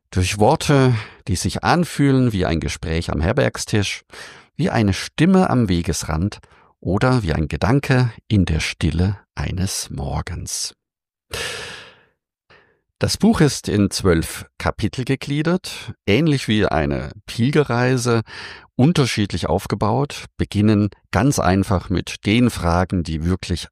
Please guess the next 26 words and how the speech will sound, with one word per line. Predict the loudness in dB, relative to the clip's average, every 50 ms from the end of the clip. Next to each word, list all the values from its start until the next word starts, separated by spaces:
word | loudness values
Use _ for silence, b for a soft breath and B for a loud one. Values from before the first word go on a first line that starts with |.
| _ 0
alle | 2 2 4 2 0
stellen, | 0 -2 -2 0 0 2 0 0 0 -2 -4 -4
die | -4 -4 -4 -4
zwanzig | -6 -6 -4 -2 -2 -2 -2 -6 -4 -2 0
häufigsten | 0 2 2 0 -2 -2 -2 -2 -2 -2
Fragen, | 0 2 2 2 2 2 2
wenn | 2 2
man | 0 0
so | 0 0
möchte. | 2 2 0 0 -2 -4 -6 -6 B B B B B B B B B _ _ _ _ -6
Wo | -2 -2 -2 -2
startet | -2 -2 0 0 0 0 0 0 -2 -2 0 0
der | 2 2
Weg? | 2 2 2 0 0 -4 -8 -10 -10 -8
Welcher | -6 -2 -2 0 -2 0 0 0 0 0
Weg | 0 -2 -4 -4 -4
passt | -2 -2 -2 -2 -4 -8 -4
am | -2 0 0 2
besten | 2 0 0 -2 -2 -2 -2 0
zu | 0 0 2
mir? | 2 4 4 2 2 0 B B B B B B B _
Welche | -6 -4 -4 -2 0
Ausrüstung | 2 2 2 2 2 0 0 0 0 0 0 2
soll | 2 2 2 2
ich | 0 0
nehmen? | 2 2 2 4 2 2 0 -2